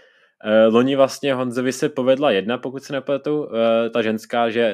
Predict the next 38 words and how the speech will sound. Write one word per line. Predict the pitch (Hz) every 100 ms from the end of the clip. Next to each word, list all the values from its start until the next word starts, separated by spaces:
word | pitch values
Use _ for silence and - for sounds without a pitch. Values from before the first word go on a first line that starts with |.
| 90
Demi | 110 110
Florenk | 113 120 117 113
vyhraje | 117 104 110 110
ardenský | 107 104 107 - 127
triptych. | 123 101 - 123 127 - _ _ _ _ -
Eh, | 110 110
myslím, | 110 110 117
že | 113
mně | 113
se | 110
povedla | 110 110 110
jedna | 110 110
asi | 104 117
dva | 104
roky | 120 123
zpátky | - 107 98 98 - 107
a |
to | 104
je | 104
tak | 104
všechno, | - 101 - 104
od | 101
té | 107
doby | 107
si | 113
tipujeme, | 110 107 117 117
takže | 113 107 120 - _ _
třeba | - 151 127
letos | 113 113 120
budeme | 110 113 131
blízko. | 110 104 - 131 131 - _ _
Na | 117
druhou | 120 123
stranu | 131 127
třeba | - 123 131
loni, | 110 113 123 123 _ 107 110 110
eh, |
těch | 113 120